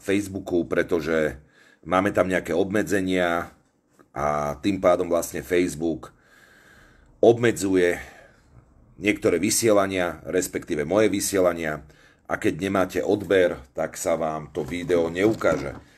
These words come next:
Respektíve ukáže sa vám až po tom, čo je video dávno natočené,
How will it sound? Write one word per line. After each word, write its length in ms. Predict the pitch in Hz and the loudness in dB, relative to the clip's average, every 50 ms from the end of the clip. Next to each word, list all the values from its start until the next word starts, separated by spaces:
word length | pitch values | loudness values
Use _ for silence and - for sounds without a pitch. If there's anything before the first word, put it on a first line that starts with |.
| _ _ - | _ _ -6
Respektíve 880 | 73 85 95 90 - - - 98 92 - 90 87 80 85 85 80 - | -2 0 0 0 -2 -2 -2 -4 -4 -4 -6 -2 0 0 0 0 -2
ukáže 400 | 95 92 90 107 95 87 87 85 | -8 -4 0 2 2 2 2 -2
sa 160 | 78 87 87 | -2 -2 0
vám 240 | 82 82 82 78 71 | 0 0 -2 -2 -2
až 400 | 85 92 92 - - - - - - _ _ _ _ _ _ _ _ _ _ _ _ - - _ _ _ - | -4 -4 -4 -4 -8 -12 -14 -16 -20 _ _ _ _ _ _ _ _ _ _ _ _ -20 -20 _ _ _ -2
po 160 | - 92 101 - | 2 2 2 2
tom, 320 | - 113 98 95 90 87 | 4 2 2 2 2 -4
čo 480 | 87 - - 87 85 82 80 78 73 - - - _ _ _ _ _ _ _ _ _ _ _ _ _ _ _ _ _ _ _ _ _ _ _ _ _ _ _ - | -10 -6 -2 0 2 2 2 0 -2 -4 -10 -20 _ _ _ _ _ _ _ _ _ _ _ _ _ _ _ _ _ _ _ _ _ _ _ _ _ _ _ -2
je 160 | 85 92 92 | 2 2 4
video 320 | 92 98 92 95 92 90 92 | 4 4 2 4 4 6 6
dávno 240 | 90 87 85 80 | 4 4 2 0
natočené, 720 | 78 85 104 - 123 101 - - 98 92 90 87 82 78 | -2 -2 0 0 0 -2 0 0 0 0 0 0 -2 -4